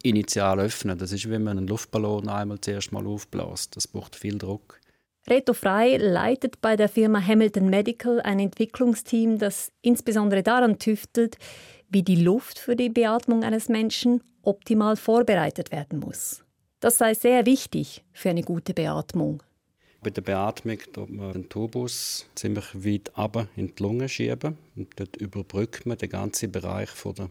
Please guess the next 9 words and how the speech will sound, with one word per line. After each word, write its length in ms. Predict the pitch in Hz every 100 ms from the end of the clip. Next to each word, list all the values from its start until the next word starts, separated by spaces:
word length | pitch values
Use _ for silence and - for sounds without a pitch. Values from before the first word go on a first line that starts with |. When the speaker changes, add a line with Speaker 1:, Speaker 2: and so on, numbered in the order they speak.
| -
Speaker 1:
Bronchien. 600 | - 95 101 101 95 90 90 _ _ _ - _ _ _ _ _ _ _ -
Die 100 | 107
sind 160 | 104
zuständig 540 | 98 110 - 120 117 117
für 180 | - 95
die 80 | -
Befeuchtung 580 | 98 - 107 123 - 113
und 200 | 101 98
Temperierung. 680 | - 95 - 92 95 117